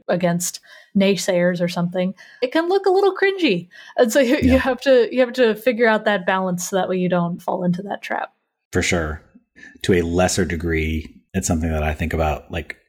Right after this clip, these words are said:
Speaker 2: if there's content on the LogRocket blog, at some point,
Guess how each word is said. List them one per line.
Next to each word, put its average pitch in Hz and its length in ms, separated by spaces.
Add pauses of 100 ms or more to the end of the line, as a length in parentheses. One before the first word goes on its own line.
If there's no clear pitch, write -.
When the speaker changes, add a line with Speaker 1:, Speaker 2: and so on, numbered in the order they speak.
(180)
Speaker 2:
if - 120
there's 90 220
content 101 480 (100)
on 98 140
the 90 60
LogRocket 87 500
blog, 90 460
at 95 140
some 190 140
point, 90 380